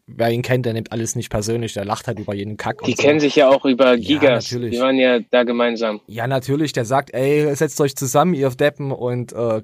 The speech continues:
Speaker 1: qu-, quatscht einfach miteinander, eure Kinderscheiße, lasst die.“ Ja, natürlich, aber ich, ich fand's halt, wenn du als Außensteher-, Stehender das so siehst, denkst du dir, „Okay, hm.“ Gut, anscheinend weiß halt niemand, dass, äh, äh,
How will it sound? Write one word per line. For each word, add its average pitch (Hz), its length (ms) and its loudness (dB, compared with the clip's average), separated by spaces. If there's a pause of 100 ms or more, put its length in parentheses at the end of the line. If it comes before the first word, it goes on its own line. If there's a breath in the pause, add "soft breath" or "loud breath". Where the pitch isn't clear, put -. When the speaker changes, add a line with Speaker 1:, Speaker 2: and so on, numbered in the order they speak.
Speaker 1:
qu-, 123 140 -6
quatscht - 340 0
einfach 156 220 2
miteinander, 110 520 -2
eure 110 220 -2
Kinderscheiße, 120 640 -2
lasst 110 240 -4
die.“ 113 100 -6
Ja, 120 180 2
natürlich, 151 600 0
aber 120 240 2
ich, - 180 -8
ich 120 80 -8
fand's 165 220 -4
halt, 170 120 0
wenn 139 120 -2
du 131 120 0
als - 200 -4
Außensteher-, 170 680 0
Stehender 156 440 -2
das 131 160 0
so 147 100 0
siehst, 147 280 0
denkst 139 240 -2
du 127 60 4
dir, 117 60 4
„Okay, 135 300 0
hm.“ 120 280 -4 (840 soft breath)
Gut, 135 140 -2
anscheinend 131 340 0
weiß 139 200 4
halt 143 160 2
niemand, 135 280 0
dass, 120 200 2
äh, - 80 -6
äh, 104 560 0